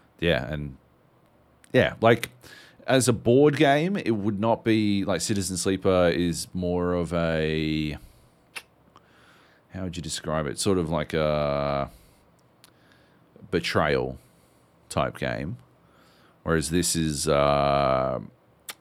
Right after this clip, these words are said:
like, resource management. So maybe, uh, a, uh, what do they call them? Uh,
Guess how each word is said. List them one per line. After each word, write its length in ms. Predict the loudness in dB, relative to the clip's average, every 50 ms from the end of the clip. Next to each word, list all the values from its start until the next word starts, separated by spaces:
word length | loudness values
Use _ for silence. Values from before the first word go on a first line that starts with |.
| _
like, 200 | -6 -6 -4 -4 -6
resource 600 | -6 -4 -4 -4 -4 -4 -4 -2 -4 -4 -4 -4
management. 580 | -2 -2 -2 -2 -4 -4 -6 -8 -8 -8 -6
So 120 | -4 -4 -2
maybe, 340 | -2 -2 -2 -2 -2 -2 0
uh, 380 | 0 0 0 0 0 0 -2 -2 -2
a, 320 | -2 -2 -2 -2 -2 -2
uh, 240 | -2 -2 -2 -2 -4
what 140 | -4 -4 -6
do 40 | -6
they 80 | -6
call 280 | -6 -6 -6 -4 -4 -4
them? 240 | -6 -8 -10 -10 -14 -18 _ _ -20 _ _ _ _ _ _ _ _ _ _ _ _ _ _ _ _ _ -14
Uh, 600 | -10 -10 -8 -8 -6 -6 -4 -4 -2 -2 -2 -4